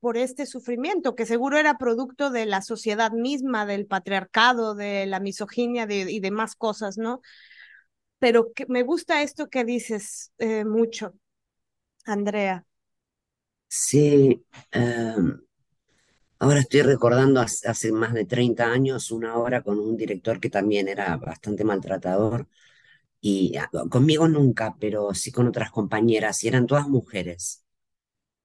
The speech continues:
Speaker 2: a quienes le, las maltrataba o,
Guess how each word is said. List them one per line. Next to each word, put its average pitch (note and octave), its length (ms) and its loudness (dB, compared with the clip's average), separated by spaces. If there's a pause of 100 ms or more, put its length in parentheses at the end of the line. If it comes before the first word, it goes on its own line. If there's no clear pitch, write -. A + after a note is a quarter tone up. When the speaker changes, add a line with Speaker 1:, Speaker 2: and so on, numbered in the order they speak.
(440)
Speaker 2:
a F2 160 -8
quienes F#2 300 -4
le, E2 500 -4 (1500)
las F2+ 220 -8
maltrataba G2 840 -2
o, D#2+ 300 -2